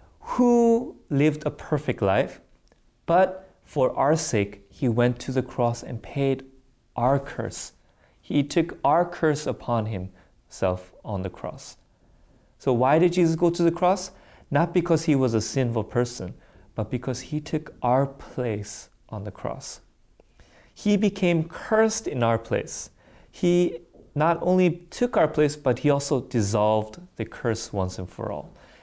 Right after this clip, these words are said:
And as the scripture passage says here, that on, whoever hangs on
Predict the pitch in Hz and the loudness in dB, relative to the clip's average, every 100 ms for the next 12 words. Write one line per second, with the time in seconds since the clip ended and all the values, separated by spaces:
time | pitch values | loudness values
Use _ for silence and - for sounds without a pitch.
0 | - 113 110 - - 165 120 - 156 - | -4 0 0 0 -6 -2 -2 0 -2 -2
1 | - 135 123 120 - 113 110 127 113 101 | -2 -2 0 -2 0 0 0 0 0 0
2 | - - - _ 110 113 - - - - | -6 -20 -20 _ 0 0 -4 -20 -20 -8
3 | - 123 139 - - 156 156 160 147 160 | -2 0 0 -4 -2 2 4 2 0 2
4 | 165 165 160 - 127 123 | 2 2 -2 0 0 0